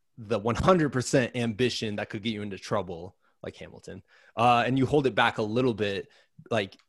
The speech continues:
ambition and being ambitious really isn't a bad thing. It actually, like, drives you forward. So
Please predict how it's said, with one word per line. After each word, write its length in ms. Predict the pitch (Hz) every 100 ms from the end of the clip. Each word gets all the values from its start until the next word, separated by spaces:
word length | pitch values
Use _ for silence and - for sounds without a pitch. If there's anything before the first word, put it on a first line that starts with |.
| -
ambition 680 | 139 147 131 135 139 123
and 140 | 113 110
being 200 | 123 120
ambitious 720 | 113 98 107 - 104 104 -
really 300 | 123 190 147
isn't 340 | 127 123 110 - _ _
a 60 | 110
bad 320 | 95 135 165
thing. 180 | 139 120
It 80 | 117
actually, 260 | 117 -
like, 160 | 107 98
drives 400 | 98 98 101 92
you 120 | 98
forward. 600 | 87 92 90 90 90 - - _ -
So 280 | - 87